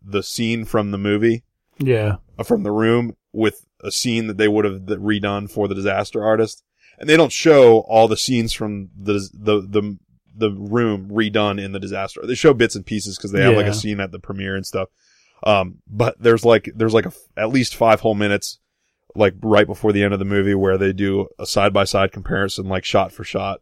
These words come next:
Speaker 2: Yeah.
Speaker 1: line for line with the two, <laughs> with the original movie, and it kinda redone, and it's
Speaker 2: Perfect.
Speaker 1: it's wild. Um, highly recommend that one.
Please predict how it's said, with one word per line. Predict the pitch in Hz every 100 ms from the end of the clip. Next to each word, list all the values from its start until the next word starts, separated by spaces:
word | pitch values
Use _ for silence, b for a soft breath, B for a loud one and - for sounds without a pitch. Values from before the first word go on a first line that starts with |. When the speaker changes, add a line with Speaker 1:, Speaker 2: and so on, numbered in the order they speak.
| _
Speaker 2:
Yeah. | 151 135 117 95
Speaker 1:
line | 107 98
for | 98 101
line | 95 95 95 - _
with | - 98
the | 98
two, | - 101 101 98 _ _
<laughs> | - _ _ _ _
with | 113 107
the | 104 90
original | 110 113 101 107
movie, | 104 101 95
and | 95 92
it | 104 98
kinda | - 95 95
redone, | 98 95 101 98
and | 101
it's | 95 - _ _ _ _ _ _ -
Speaker 2:
Perfect. | 113 107 131 139
Speaker 1:
it's | -
wild. | 104 101 95 98 - b b b b
Um, | - 113 110 104 101 95 _ _ _ _ _ _ _ _ -
highly | - 127 123
recommend | 110 110 104 104
that | 101 92
one. | 98 95